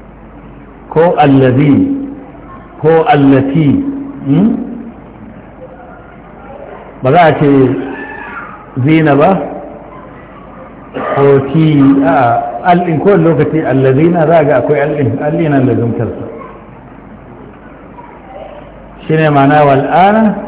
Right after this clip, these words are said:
da lafazin al'an, da lafazin allazina, ثم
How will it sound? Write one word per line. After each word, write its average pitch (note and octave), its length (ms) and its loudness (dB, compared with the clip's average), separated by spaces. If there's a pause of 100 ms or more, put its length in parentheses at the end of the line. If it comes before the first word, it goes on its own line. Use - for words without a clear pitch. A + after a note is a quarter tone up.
(1900)
da C3+ 140 0
lafazin D3+ 420 2
al'an, D#3 460 2 (1300)
da C3+ 80 2
lafazin D#3 400 2
allazina, D3+ 640 2 (1300)
ثم A#3+ 320 2